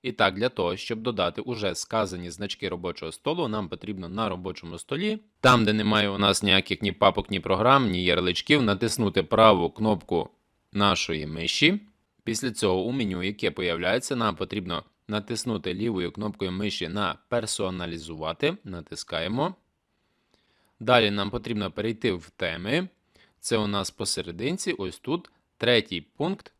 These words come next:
зверху. Фон, кольори і теми. Переходимо в теми, натискаємо лівою кнопкою миші. Далі опускаємося в самий низ. І тут у нас є такий підрозділ меню, називається «Пов'язані налаштування». І у пов'язаних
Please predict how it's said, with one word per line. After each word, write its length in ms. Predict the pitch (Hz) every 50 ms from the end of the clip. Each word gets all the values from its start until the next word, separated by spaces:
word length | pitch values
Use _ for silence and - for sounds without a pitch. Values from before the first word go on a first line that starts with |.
| _ _
зверху. 500 | 95 95 101 104 - 90 - - - - -
Фон, 280 | - - 156 180 214 202
кольори 500 | - - 98 90 95 104 127 160 170 - _
і 100 | 190 185
теми. 400 | - - 107 92 87 82 82 - -
Переходимо 560 | - 139 156 156 - - 104 95 95 92 87
в 80 | - -
теми, 320 | _ 143 165 180 170 165
натискаємо 640 | 127 98 87 - 98 90 - - 98 92 90 92 95
лівою 340 | 98 101 98 92 87 82 82
кнопкою 420 | - 95 87 76 - - 85 85
миші. 440 | 98 127 160 165 - - 147 135 131 - _ _ _ _ _ _ _
Далі 260 | 127 135 147 139 117 113
опускаємося 640 | 101 - - 113 - - 117 101 95 90 - 90
в 60 | 87 -
самий 360 | - 85 85 85 80 80 87
низ. 400 | 107 143 190 214 208 - - - _ _
І 100 | - 185
тут 220 | - - 190 196 151
у 40 |
нас 300 | 143 143 139 127 - -
є 200 | 101 101 113 107
такий 460 | - - 85 - - 98 92 82 - - _ _ _ _ _ _ _ _ _
підрозділ 880 | 127 110 95 85 - - - 98 101 104 104 101 92 80 80 82 80 80
меню, 580 | 80 82 82 82 82 85 104 131 175 208 214 208 - _ _ _ _ _ _ _ -
називається 680 | 95 87 80 82 87 92 107 123 139 139 - - 95
«Пов'язані 600 | - - 80 76 87 98 110 113 110 117 107 95
налаштування». 760 | 87 87 90 101 101 95 - - - 87 87 85 80 73 -
І 60 | 120 123
у 80 | 117
пов'язаних 600 | 107 117 107 95 101 101 98 87 82 - 82 80